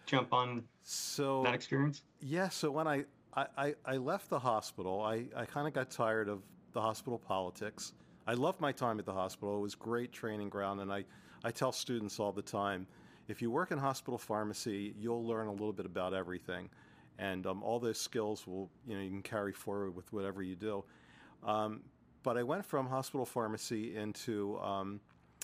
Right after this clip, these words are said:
Speaker 2: home infusion. And I did home infusion for four years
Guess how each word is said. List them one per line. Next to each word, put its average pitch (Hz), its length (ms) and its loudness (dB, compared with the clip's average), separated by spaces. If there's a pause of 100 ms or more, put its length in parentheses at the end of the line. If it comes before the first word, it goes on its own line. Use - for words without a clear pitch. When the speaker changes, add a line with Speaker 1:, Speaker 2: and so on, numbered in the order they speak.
(300)
Speaker 2:
home 123 200 2
infusion. 104 580 -2
And 98 100 -2
I 101 60 2
did 139 200 -2
home 143 180 0
infusion 113 680 -2
for 98 600 -2
four 147 300 -2
years 98 480 -2